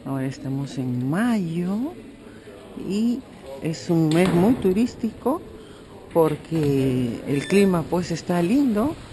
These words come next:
y la gente viene a visitar este lugar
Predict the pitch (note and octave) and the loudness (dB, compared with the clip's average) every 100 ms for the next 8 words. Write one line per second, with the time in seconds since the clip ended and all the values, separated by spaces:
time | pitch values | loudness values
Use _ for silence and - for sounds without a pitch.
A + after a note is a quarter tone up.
0 | - - - G#3 A3+ E3 E3+ F3 E3 D#3 | -14 -10 -2 0 2 2 2 2 2 0
1 | E3 D#3+ D3+ C#3+ C3 - - - - - | 2 2 2 0 -4 -10 -16 -16 -14 -14
2 | - - C#3 B2+ C3 - C3+ C3+ F#3 A3 | -16 -6 -4 -2 -2 -4 -8 -4 -2 -2
3 | C4+ - - - - - - - - - | -4 -10 -16 -18 -18 -18 -18 -18 -18 -18
4 | - - C3+ D3 - D#3 C#3 C3+ D3 G#3 | -18 -12 -8 -8 -6 -6 -2 0 2 2